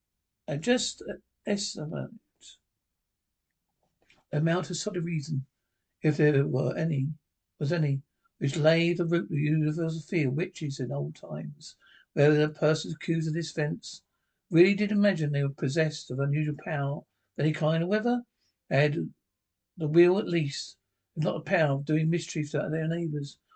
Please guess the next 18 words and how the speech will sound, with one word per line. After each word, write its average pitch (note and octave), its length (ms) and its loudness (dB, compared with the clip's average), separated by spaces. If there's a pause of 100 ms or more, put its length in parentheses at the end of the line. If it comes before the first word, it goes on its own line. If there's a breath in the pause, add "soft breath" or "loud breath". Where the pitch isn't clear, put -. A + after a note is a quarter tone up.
(140)
or D3 80 -2
whether G#3 300 6
all G#3+ 360 -2
the G#3+ 80 -10
confessions, F#3 680 -6 (320)
which D3+ 360 2
was D3 340 -2
on, D3 400 -4 (680)
there C#3+ 160 -2
are C#3 120 0
so D3+ 140 -6
many, E3 340 0 (340)
were C#3+ 100 4
distorted E3 360 2
by F3 100 2
cruelty, D3+ 560 -2 (340)
witch - 160 -2
finders. C#3+ 480 -4